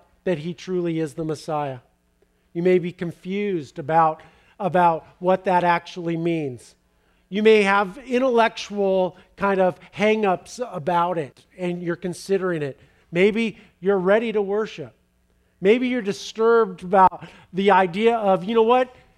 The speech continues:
Jesus truly is the Messiah, but I just am scared to death of what this means for me and my life."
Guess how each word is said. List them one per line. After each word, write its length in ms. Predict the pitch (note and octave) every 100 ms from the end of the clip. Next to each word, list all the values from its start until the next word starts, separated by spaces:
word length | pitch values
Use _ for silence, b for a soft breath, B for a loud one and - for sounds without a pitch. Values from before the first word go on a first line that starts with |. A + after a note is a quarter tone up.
| _
Jesus 400 | D#3 A#3+ A#3 A#3
truly 540 | - A#3 A#3+ A3 G#3 B3
is 260 | C#4+ G3
the 120 | F3
Messiah, 720 | F#3 E3+ - F3 E3 E3 F3 b b b -
but 120 | G3+
I 160 | C4
just 340 | C#4 B3+ - G#3+
am 100 | D#3+
scared 540 | - - - A#3 B3+
to 60 | G3
death 380 | D#3+ A#3 A#3+ G#3+
of 100 | E3+
what 300 | G#3 A#3 A3+
this 200 | G#3 -
means 360 | G3 G#3+ G3
for 200 | - F#3
me 460 | F3+ G3 B3+ A3+ A3+
and 260 | F#3+ F#3 F3
my 460 | F#3 F#3 F#3+ F#3 F3+
life." 400 | F3+ G3 A3+